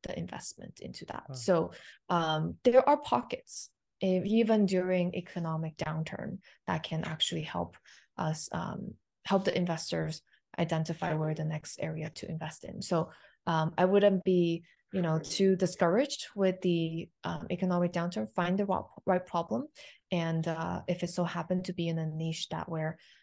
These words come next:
Speaker 1: uh, V C is still very optimistic about, then I think you will have some luck.
Speaker 2: What advice do you have for people, you know, looking to enter the startup arena, either in an economic downturn or just in general?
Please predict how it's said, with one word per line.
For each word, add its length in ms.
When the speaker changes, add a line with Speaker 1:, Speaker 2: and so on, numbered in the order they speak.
Speaker 1:
uh, 260
V 140
C 260
is 140
still 460
very 480
optimistic 640
about, 320
then 160
I 120
think 200
you 60
will 60
have 140
some 160
luck. 220
Speaker 2:
What 140
advice 440
do 100
you 100
have 260
for 120
people, 680
you 100
know, 120
looking 400
to 200
enter 300
the 100
startup 440
arena, 520
either 220
in 140
an 120
economic 500
downturn 580
or 300
just 280
in 100
general? 460